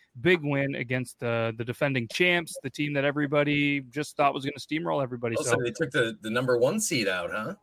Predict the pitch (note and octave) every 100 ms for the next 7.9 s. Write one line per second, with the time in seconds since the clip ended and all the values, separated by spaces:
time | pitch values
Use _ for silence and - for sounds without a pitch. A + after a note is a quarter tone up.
0 | - B2 A2+ A#2 G#2 - C#3+ D3 C#3 C#3
1 | D#3+ F3+ D#3 E3 D#3 D3+ D#3+ D3+ E3 D#3
2 | D3+ D3+ - - D#3+ F3 - _ - -
3 | C3 B2+ C3 B2 B2+ B2 B2 - B2 A2
4 | C3+ - D#3 C#3+ D3+ D#3 - _ _ -
5 | A2+ A2+ A2+ A2+ A2+ D3 C#3 A#2+ A2 B2+
6 | C3+ D3 D3 E3+ - _ _ _ _ -
7 | A#2 A2+ A2+ A2 A2 A2 A2 B2 B2+